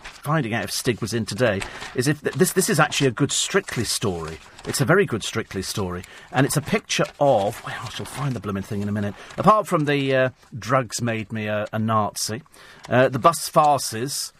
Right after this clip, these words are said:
new staff have no experience of vehicles. They're, they're recruiting cheap drivers from Romania to come here. I don't quite understand why, but, uh, suppose we don't have enough bus drivers. It's a funny thing, uh, can we have them driving trains as well?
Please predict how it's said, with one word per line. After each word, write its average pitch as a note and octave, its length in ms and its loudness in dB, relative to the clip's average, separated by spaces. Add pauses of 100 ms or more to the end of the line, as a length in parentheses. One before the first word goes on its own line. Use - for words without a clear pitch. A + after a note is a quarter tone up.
(140)
new F3+ 160 4
staff B2+ 360 2
have B2 120 -2
no D3 100 2
experience C3 420 -2
of A#2 80 -6
vehicles. C3+ 500 -2
They're, C3 260 4
they're C3+ 280 4 (500)
recruiting C#3 520 -2
cheap - 280 -2
drivers G#2 640 0 (280)
from D#3+ 220 2
Romania D3+ 600 4
to - 100 -6
come B2 280 -4
here. G#2+ 340 -2 (100)
I - 40 -12
don't - 120 -14
quite G#2+ 220 -6
understand F#2+ 500 -6
why, G2 220 -4
but, - 280 -10
uh, A2 40 -6 (280)
suppose C3+ 200 2
we C#3 80 4
don't C3+ 140 4
have C3+ 100 2
enough D3+ 200 0
bus D#3+ 220 0
drivers. F#2 640 -4 (280)
It's - 40 -20
a - 60 -12
funny C#4 180 4
thing, A#2 180 2
uh, C3+ 180 -4
can A3 120 -2
we A#3+ 60 4
have G#3+ 100 4
them A3 80 0
driving G3+ 380 4
trains A3+ 460 -2
as B2 100 -4
well? C#3+ 340 4